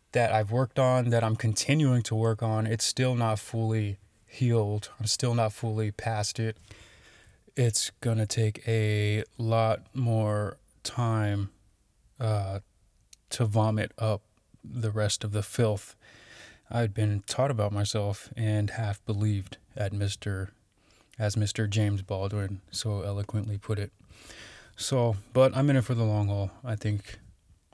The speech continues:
it will happen. So, one last thing that I wanna hit on before the end of this episode, the end of this season, and after we take this short break,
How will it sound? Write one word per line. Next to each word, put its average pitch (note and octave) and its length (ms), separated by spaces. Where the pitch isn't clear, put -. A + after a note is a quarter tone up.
it A2 160
will G2+ 200
happen. F#2+ 360
So, E3+ 440
one C#3+ 260
last D#3 300
thing B2+ 300
that A#2 100
I A#2+ 40
wanna A#2 220
hit A#2+ 180
on A#2 260
before A2 880
the A#2+ 180
end A2 180
of G#2+ 100
this G#2+ 200
episode, A2+ 540
the G#2+ 100
end A2 120
of G#2 80
this G#2 180
season, A#2 520
and G#2+ 260
after G#2 420
we G#2 120
take G#2 260
this G2+ 180
short A2 260
break, A2 360